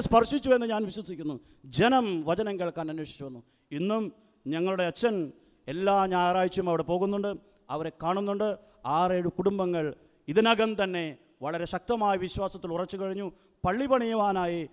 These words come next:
അവർ സ്ഥലം അന്വേഷിച്ചു കൊണ്ടിരിക്കുന്നു. ഞങ്ങളെ എന്നും പള്ളി പണിയണമെന്ന് ഓർമ്മപ്പെടുത്തിക്കൊണ്ടിരിക്കുന്നു. വെറുതെ അന്തരീക്ഷത്തിൽ പ്രസംഗിച്ച വചനം, ആകാശത്തു നിന്നും മഴയും മഞ്ഞും പുറപ്പെട്ടിട്ടുണ്ടെങ്കിൽ അതൊരിക്കലും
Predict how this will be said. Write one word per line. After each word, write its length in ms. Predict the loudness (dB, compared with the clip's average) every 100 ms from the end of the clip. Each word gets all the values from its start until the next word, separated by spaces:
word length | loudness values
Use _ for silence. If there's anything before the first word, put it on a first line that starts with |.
| _ -6
അവർ 120 | -4 -4
സ്ഥലം 280 | -4 -2 0
അന്വേഷിച്ചു 380 | 2 0 0 0 0
കൊണ്ടിരിക്കുന്നു. 480 | 0 -4 -4 -6 -8 -10 _ -6
ഞങ്ങളെ 320 | -4 -4 -2 -4 -6 _ _ -8 -2
എന്നും 260 | 2 2 0 -6 -16 _
പള്ളി 180 | 0 0 0
പണിയണമെന്ന് 480 | -2 -4 -4 -4 -6 -6 -6
ഓർമ്മപ്പെടുത്തിക്കൊണ്ടിരിക്കുന്നു. 960 | -4 -4 -8 -10 -12 -16 -18 -20 -20 -20 _ _ _ 0
വെറുതെ 560 | 4 6 4 4 2 2 -6 -12 _ -2
അന്തരീക്ഷത്തിൽ 720 | -2 2 2 2 -4 -6 -4 -6
പ്രസംഗിച്ച 380 | -8 -8 -8 -10
വചനം, 260 | -14 -18 -20 _ _ _ _ _
ആകാശത്തു 640 | 6 6 10 8 8 2 -4
നിന്നും 200 | -2 -2 2
മഴയും 320 | 6 6 4 4
മഞ്ഞും 320 | 4 4 4 2 2
പുറപ്പെട്ടിട്ടുണ്ടെങ്കിൽ 800 | 0 0 -2 -2 -2 -4 -4 -6 -10 _ 0
അതൊരിക്കലും 600 | 2 2 0 2 4 6